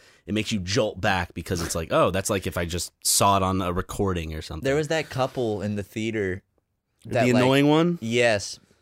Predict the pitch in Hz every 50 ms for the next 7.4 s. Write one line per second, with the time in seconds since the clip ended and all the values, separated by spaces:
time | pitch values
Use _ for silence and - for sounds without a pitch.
0 | 113 110 127 110 - 135 123 117 104 113 117 117 113 107 - - 202 196 170 151
1 | 139 131 120 113 - 117 110 - 110 101 107 98 98 95 - 101 95 92 117 123
2 | 135 135 139 139 139 139 127 120 - - 127 123 123 107 117 113 110 107 101 104
3 | 101 101 101 98 95 95 95 95 95 92 87 87 85 - - 90 101 95 92 92
4 | 95 95 90 92 92 90 90 - - 113 107 127 127 117 - - _ - - 320
5 | 370 392 403 392 262 202 190 180 - 269 294 339 370 381 - 208 202 160 143 117
6 | 98 85 - _ _ _ _ - - _ - 110 104 90 95 85 82 85 80 78
7 | 87 90 - - - 262 294 269 262